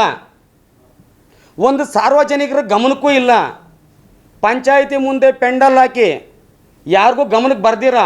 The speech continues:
ಒಂದು ರಾಷ್ಟ್ರೀಯ ಕಾರ್ಯಕ್ರಮವನ್ನು ಜನರಿಗೆ ತಲುಪುವಲ್ಲಿ ಯಶಸ್ವಿಯಾದಂತಹ ನಮ್ಮ ದೇಶದ ಹೆಮ್ಮೆಯ ಪ್ರಧಾನಿ ನರೇಂದ್ರ ಮೋದಿಜಿಯವರ ಕೊಡುಗೆಗಳನ್ನ ಮುಚ್ಚುಮರೆ ಮಾಡುವಲ್ಲಿ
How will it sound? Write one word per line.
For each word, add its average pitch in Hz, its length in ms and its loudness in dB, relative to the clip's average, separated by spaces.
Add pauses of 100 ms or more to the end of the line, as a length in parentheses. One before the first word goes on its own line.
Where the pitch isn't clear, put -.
(380)
ಒಂದು 254 280 0 (1300)
ರಾಷ್ಟ್ರೀಯ 285 460 0
ಕಾರ್ಯಕ್ರಮವನ್ನು 214 1000 -4 (260)
ಜನರಿಗೆ 262 420 0
ತಲುಪುವಲ್ಲಿ 285 580 0
ಯಶಸ್ವಿಯಾದಂತಹ 262 1160 0 (380)
ನಮ್ಮ 247 240 0 (480)
ದೇಶದ 285 360 0
ಹೆಮ್ಮೆಯ 285 400 0
ಪ್ರಧಾನಿ 277 400 0
ನರೇಂದ್ರ 269 340 0
ಮೋದಿಜಿಯವರ 262 460 0
ಕೊಡುಗೆಗಳನ್ನ 277 560 0 (680)
ಮುಚ್ಚುಮರೆ 302 840 2
ಮಾಡುವಲ್ಲಿ 240 720 -2